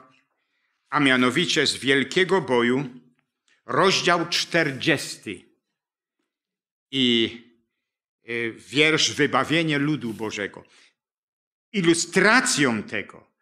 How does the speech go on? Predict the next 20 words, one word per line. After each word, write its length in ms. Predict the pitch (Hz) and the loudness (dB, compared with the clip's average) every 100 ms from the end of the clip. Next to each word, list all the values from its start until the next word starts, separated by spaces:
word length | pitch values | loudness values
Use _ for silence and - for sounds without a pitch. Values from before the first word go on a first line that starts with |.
| _ 151 | _ -2
jest 400 | 143 - - - | -2 -2 -4 0
to, 160 | 226 | 0
co 180 | 220 175 | 0 -2
się 360 | - 143 110 - | 0 -4 -6 0
działo 380 | 165 170 170 | 2 2 2
za 200 | 139 117 | 0 -2
dni 320 | 113 147 170 175 | -2 -2 -2 -4
Estery. 680 | 127 - 131 104 85 78 _ _ _ _ - | -6 -4 -4 -4 -6 -14 _ _ _ _ -20
I 60 | 107 | -6
co 140 | 151 | -2
jest 260 | 160 151 - | 0 -2 -6
powiedziane? 600 | 156 160 139 170 196 185 - _ _ _ _ _ | -6 -4 -2 0 -2 -8 -16 _ _ _ _ _
„Kiedy 300 | 170 175 202 | 0 2 2
zachowujący 1040 | - 196 196 208 170 214 233 240 214 220 | 4 2 4 4 4 4 4 4 2 0
przykazania 840 | 220 - 214 196 180 202 208 208 196 | 0 0 0 0 2 2 2 2 0
Boże”, 560 | 127 175 147 101 87 - - | 0 0 0 -2 -10 -16 -6
jeszcze 360 | - - 151 | -6 -2 -4
przez 340 | 143 - 147 - | -4 -6 -8 -4
kilka 380 | 202 156 - 143 | -2 -2 -2 0
minut 420 | 156 156 135 | 0 -2 -4